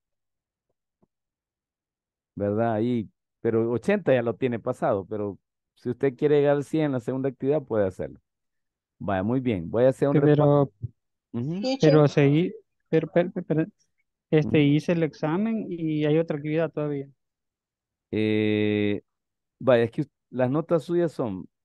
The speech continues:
Speaker 1: tiene cien en la primera actividad, en la segunda tiene ochenta y en el examen tiene cien. En la actividad dos le digo que ya la pasó,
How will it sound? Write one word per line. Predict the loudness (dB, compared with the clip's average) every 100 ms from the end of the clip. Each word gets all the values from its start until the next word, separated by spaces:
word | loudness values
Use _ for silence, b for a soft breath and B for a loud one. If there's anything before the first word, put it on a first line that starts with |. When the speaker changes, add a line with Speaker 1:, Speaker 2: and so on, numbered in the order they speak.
| _ _ _
Speaker 1:
tiene | -6 -4 -4
cien | -4 -4 -2 -2 -6 -10 _ _ _ _ _ -20 -20 _ -8
en | -4
la | -4
primera | -2 0 0
actividad, | -2 -2 2 2
en | 2
la | 0
segunda | -2 -2 -2
tiene | -4 -4 -6
ochenta | -6 -4 -4 -4 -6 -6 _ _ _ _ _ _ _
y | -2 0
en |
el | 0
examen | -2 -4 -4 -4
tiene | -4 -4 -2
cien. | -2 -2 -4 -12 _ _ _ _ _ _ _ _ _ _
En | -6 -4
la | -4
actividad | -4 -2 2 2 2
dos | 2 0 0
le | 0
digo | 2 0 0
que | -2
ya | -2
la | -2
pasó, | -2 -4 -4 -6